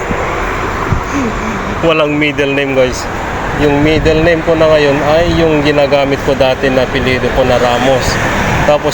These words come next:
yung last name ko na ngayon ay Bilyesa. O, di ba? Sa wakas, for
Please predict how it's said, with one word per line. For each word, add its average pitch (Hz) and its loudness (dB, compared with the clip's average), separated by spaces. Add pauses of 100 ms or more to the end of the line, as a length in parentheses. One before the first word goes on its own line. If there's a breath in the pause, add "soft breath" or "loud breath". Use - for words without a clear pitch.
yung 147 4
last 147 2
name 156 2
ko 147 4
na 143 4
ngayon 139 4
ay 127 2
Bilyesa. 127 0
O, 117 -2
di 131 0
ba? 160 2 (480)
Sa 143 4
wakas, 151 0 (480)
for 147 2